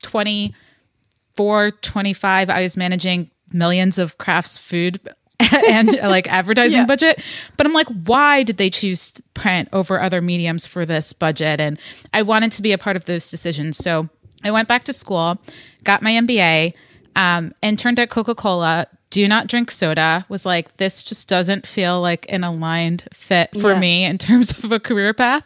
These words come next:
Speaker 1: Um, and ended up taking a job at Intel in their, um, America's marketing department, managing online and digital marketing. And it was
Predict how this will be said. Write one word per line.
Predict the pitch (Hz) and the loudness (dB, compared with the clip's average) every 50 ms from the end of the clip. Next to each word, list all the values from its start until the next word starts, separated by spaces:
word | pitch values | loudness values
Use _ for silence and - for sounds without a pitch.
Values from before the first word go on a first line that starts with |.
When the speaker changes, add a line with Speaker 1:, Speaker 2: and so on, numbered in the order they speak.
| _ - - - - - - - - - - | _ -18 -18 -16 -16 -16 -16 -18 -20 -16 -4
Speaker 1:
Um, | - 233 220 214 208 208 202 196 185 - - _ _ _ _ - - | 0 0 2 2 2 0 -2 -4 -8 -10 -14 _ _ _ _ -6 -2
and | 214 208 208 202 202 202 - - _ _ - | -2 0 0 -2 -2 -4 -6 -10 _ _ -4
ended | - 220 220 240 226 | -2 -2 0 0 -2
up | 214 - | -2 -2
taking | - - 214 208 220 214 208 | -2 -4 -2 -2 -2 -2 -2
a | 202 | -4
job | 185 - - 196 196 185 185 180 175 - - - | -4 -4 -2 0 0 2 0 0 -2 -4 -10 -6
at | - 190 185 175 - | -4 -4 -4 -4 -4
Intel | - 220 240 247 - - 196 175 170 170 170 180 175 _ _ _ _ _ _ _ _ _ _ - | -4 -2 -2 -2 -2 -2 -2 -2 0 0 -2 -4 -6 _ _ _ _ _ _ _ _ _ _ -4
in | 226 220 214 208 202 | -2 -2 0 0 0
their, | 196 196 190 185 185 180 185 180 175 165 - - | 0 0 0 0 -2 -2 -2 -2 -4 -4 -6 -4
um, | - 185 180 170 151 151 - - - - _ _ _ _ _ _ - | -2 -2 -2 -2 -2 -4 -6 -10 -16 -18 _ _ _ _ _ _ -8
America's | 196 196 196 196 196 196 185 - 208 185 180 - | -4 -2 0 2 0 0 0 -2 -4 -4 -2 -2
marketing | 190 180 185 180 - 185 180 180 180 | -2 -2 -2 -2 -2 -4 -4 -4 -4
department, | 170 190 - - 180 170 - - 170 165 165 - _ _ _ _ _ _ _ - | -6 -8 -6 -4 -4 -4 -2 -2 -2 -2 -2 -4 _ _ _ _ _ _ _ -4
managing | 202 196 190 190 190 190 180 - 196 180 175 175 170 170 170 170 - _ _ _ _ - | 0 0 2 2 2 0 -2 -2 -2 0 0 0 -2 -2 -4 -6 -8 _ _ _ _ -2
online | 196 190 185 190 185 180 180 175 175 175 175 170 _ _ - | -2 0 0 0 0 0 0 0 0 -2 -2 -6 _ _ -8
and | - 180 170 | -4 -2 -2
digital | 170 156 180 170 165 | 0 0 0 -2 -2
marketing. | 160 156 151 - - - - - 180 165 _ _ - - - - _ _ _ - | -2 -2 -4 -4 -4 -4 -4 -4 -6 -8 _ _ -20 -20 -20 -20 _ _ _ -2
And | 214 214 214 208 202 196 196 - - | 0 2 2 2 2 0 -4 -8 -4
it | - 226 208 | -4 -2 0
was | 226 226 214 190 - | 0 -2 -2 -2 -8